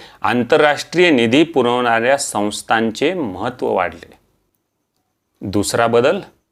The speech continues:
आंतरराष्ट्रीय संस्था. आंतरराष्ट्रीय नाणेनिधी जागतिक बँक, आशिया विकास बँक, संयुक्त राष्ट्र विकास कार्यक्रम,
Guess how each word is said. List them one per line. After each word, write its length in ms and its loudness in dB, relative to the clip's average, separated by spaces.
आंतरराष्ट्रीय 960 0
संस्था. 580 -10
आंतरराष्ट्रीय 880 2
नाणेनिधी 720 2
जागतिक 640 0
बँक, 380 0
आशिया 520 2
विकास 520 0
बँक, 420 -4
संयुक्त 520 2
राष्ट्र 420 2
विकास 440 0
कार्यक्रम, 600 -2